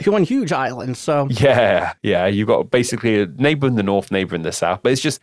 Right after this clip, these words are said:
Speaker 2: borders are really fascinating things. And just that, that's a
Speaker 1: Yeah.
Speaker 2: really interesting, that's a really interesting case there.
Speaker 1: And it's a more
Speaker 2: Uh,
Speaker 1: modern phenomenon, too, at least in terms of how they're enforced and,
Speaker 2: Mm.
Speaker 1: you know, very clearly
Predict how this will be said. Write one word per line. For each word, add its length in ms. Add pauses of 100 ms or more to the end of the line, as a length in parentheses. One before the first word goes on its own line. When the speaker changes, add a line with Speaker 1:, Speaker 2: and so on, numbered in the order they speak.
(300)
Speaker 2:
borders 380
are 200
really 320
fascinating 640
things. 320
And 100
just 300
that, 200
that's 200
a 60
Speaker 1:
Yeah. 240
Speaker 2:
really 120
interesting, 520
that's 240
a 80
really 240
interesting 340
case 300
there. 120
Speaker 1:
And 120
it's 100
a 60
more 200
Speaker 2:
Uh, 40
Speaker 1:
modern 320
phenomenon, 600
too, 260
at 40
least 220
in 80
terms 200
of 100
how 200
they're 240
enforced 880
and, 220
Speaker 2:
Mm. 240
Speaker 1:
you 60
know, 80
very 240
clearly 500